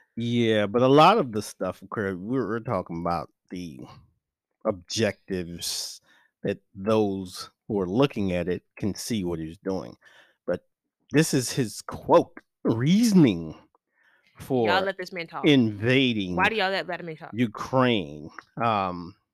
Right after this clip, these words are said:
Speaker 1: his goal was Ukraine to, for re-, Ukraine to be freed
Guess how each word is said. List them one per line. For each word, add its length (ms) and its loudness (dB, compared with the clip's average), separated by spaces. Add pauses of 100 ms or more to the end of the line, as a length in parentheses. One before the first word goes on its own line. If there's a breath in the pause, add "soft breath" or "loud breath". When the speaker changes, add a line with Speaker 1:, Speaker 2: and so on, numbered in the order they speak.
(720)
Speaker 1:
his 240 -2
goal 480 4
was 500 -6
Ukraine 840 0
to, 340 -2 (600)
for 200 2
re-, 160 -2 (220)
Ukraine 600 4
to 120 -8
be 160 -2
freed 760 -4